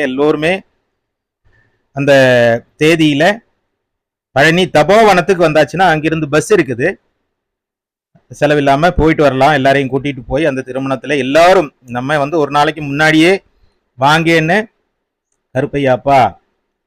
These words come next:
முதல் போட்டிருக்கிறது அவர் எழுதின கடிதம் தான். எல்லாரும் முதல் நாளே வந்து, ஆஹ், அபிஷேகம் நடக்கும் அன்னைக்கு அவங்களுக்கு அறுபதாம் கல்யாணம், இந்த ரெண்டு பேருக்குமே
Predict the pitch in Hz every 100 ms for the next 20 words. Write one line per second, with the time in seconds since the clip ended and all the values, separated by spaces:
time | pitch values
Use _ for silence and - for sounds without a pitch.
0 | - 131 165 175 131 147 131 135 123 147
1 | - 123 123 123 123 131 139 - 127 156
2 | 170 131 139 185 _ _ _ _ _ _
3 | _ 135 151 160 170 202 190 - 131 147
4 | 160 143 143 160 135 131 160 214 - _
5 | _ _ _ _ _ - 123 120 117 113
6 | 113 131 147 156 151 139 131 - _ _
7 | _ 127 135 127 123 123 120 117 120 117
8 | 113 110 107 160 226 _ _ _ _ _
9 | _ 123 131 131 127 120 117 113 110 104
10 | _ _ _ 123 113 117 107 101 101 _
11 | _ _ _ _ _ _ _ _ _ _
12 | _ 120 131 123 123 117 127 135